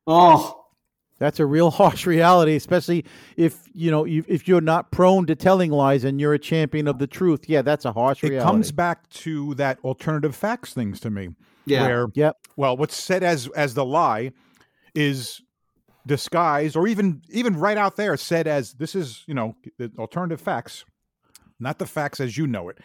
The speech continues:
Speaker 3: It's powerful. That's what happens.
Speaker 1: Well, and, and, and Bill, to, to that point, guys, look, you guys know, Ray and Bill,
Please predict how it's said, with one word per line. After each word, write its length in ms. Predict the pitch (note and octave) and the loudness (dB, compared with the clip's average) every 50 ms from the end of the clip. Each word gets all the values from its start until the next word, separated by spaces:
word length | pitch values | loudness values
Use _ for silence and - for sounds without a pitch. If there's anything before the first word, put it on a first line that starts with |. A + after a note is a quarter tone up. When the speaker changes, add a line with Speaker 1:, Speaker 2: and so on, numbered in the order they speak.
| _ _ _ _ _ | _ _ _ _ _
Speaker 3:
It's 180 | - C3+ C3 - | -6 -6 -6 -6
powerful. 640 | - - F3 A3+ C4+ A3 C#3 - - G2 D#2+ - _ - | -6 -4 -2 2 2 2 2 0 -2 -6 -10 -12 _ -20
That's 160 | C3+ - - | -12 -8 -6
what 80 | D#3+ | -2
happens. 280 | F3 G#3+ C4 C4 B2+ A#2+ | -2 -2 -2 -2 0 2
Speaker 1:
Well, 380 | F3+ F3+ F3+ E3+ C#3 - - - - - | 4 6 6 6 4 0 -6 -12 -4 0
and, 240 | F#3+ F3 F3+ F#3 | 0 0 0 0
and, 220 | F#3+ F#3 F3 F3 F3+ | 0 0 0 0 2
and 220 | F#3 F3 D#3+ C3+ - | 0 0 0 0 -2
Bill, 400 | - F#3+ F3+ F3+ - - G3 - - - - | -2 0 0 0 -2 -6 -10 -12 -14 -14 -8
to, 200 | - A3 G#3+ - | -8 -8 -6 -6
to 180 | - D#3 F#3+ | -4 -2 0
that 260 | F#3 G3+ F#3+ F#3 F#3+ - | 2 2 2 0 0 -2
point, 300 | F#3+ G#3 G#3 G#3 - - | -2 -2 -2 -2 -2 -4
guys, 440 | D3+ C#3+ C#3 C#3 C3+ - - - | -4 -4 -4 -4 -6 -8 -10 -6
look, 400 | F#3 G3+ F#3 C#3+ A#2 - - - - _ _ _ _ _ _ _ _ - - - - - - - | -2 0 0 0 0 -4 -10 -16 -20 _ _ _ _ _ _ _ _ -20 -20 -18 -16 -16 -16 -14
you 340 | - C3+ D3+ D#3+ D3 F3 G#3 | -12 -10 -8 -4 -2 -2 0
guys 340 | F#3 G3 E3+ E3+ D3+ D#3 E3 | 2 2 2 2 0 0 0
know, 240 | E3 F3+ F3 D#3+ C#3 | 0 2 2 2 2
Ray 320 | B2+ A#2+ B2+ C3 B2+ B2+ | 2 0 0 0 0 0
and 120 | B2+ B2+ B2+ | -2 -2 -2
Bill, 340 | C3+ C3 C3 C3+ C3 - | 0 0 0 -2 -4 -6